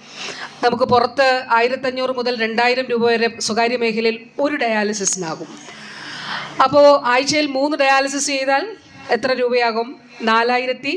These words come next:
അഞ്ഞൂറ് രൂപയാകും ഒരാഴ്ച മൂന്ന് ഡയാലിസിസ് ചെയ്താൽ. ഒരു മാസം ഗുണം നാല്, നാലായിരത്തഞ്ഞൂറ് ഗുണം നാല്. ഒരു വ്യക്തിക്ക്, ഒരു കുടുംബത്തിന് എങ്ങനെ ഇത് താങ്ങാൻ കഴിയും, ഒരു സാധാരണ കുടുംബത്തിന്?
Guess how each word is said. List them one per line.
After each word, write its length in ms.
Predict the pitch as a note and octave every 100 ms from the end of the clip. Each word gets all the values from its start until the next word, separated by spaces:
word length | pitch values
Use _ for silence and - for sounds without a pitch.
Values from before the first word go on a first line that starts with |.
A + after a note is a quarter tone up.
| - - - - G#3+
അഞ്ഞൂറ് 400 | A3+ B3 C4+ C4 A3+
രൂപയാകും 540 | A#3 A3 G#3 F3+ F3 F3 -
ഒരാഴ്ച 480 | B3 C4 C4 C#4 - - - - - - - - - - - -
മൂന്ന് 160 | A#3+ C4+ A#3
ഡയാലിസിസ് 420 | A3+ A3 G#3 G3
ചെയ്താൽ. 240 | E3+ F3 - - - - - - - B3+
ഒരു 120 | C4 B3
മാസം 340 | B3 B3+ D4+ D#4 - - - - -
ഗുണം 220 | G3 A3+ A#3
നാല്, 200 | A3 G#3+ G3+
നാലായിരത്തഞ്ഞൂറ് 680 | G3+ G#3 A3+ A#3 A#3 A3 A3 G3
ഗുണം 180 | G3+ D4 - - - - F#3
നാല്. 300 | G3+ G3+ F#3+ D#3+ - - - - - - - - C4+
ഒരു 100 | D4 D4
വ്യക്തിക്ക്, 460 | A#3+ A#3 - A3 B3
ഒരു 80 | B3 B3
കുടുംബത്തിന് 580 | A3+ B3 B3 A#3+ G3+ G3+ E3+ - - - -
എങ്ങനെ 240 | B3 C#4 C#4
ഇത് 100 | B3 A3+
താങ്ങാൻ 300 | G3+ G3+ A3 G#3
കഴിയും, 260 | F#3+ F3 F3
ഒരു 80 | A3 B3
സാധാരണ 420 | G3+ G3+ G#3 A3+ G#3+
കുടുംബത്തിന്? 500 | G3 F3+ F3 E3+ -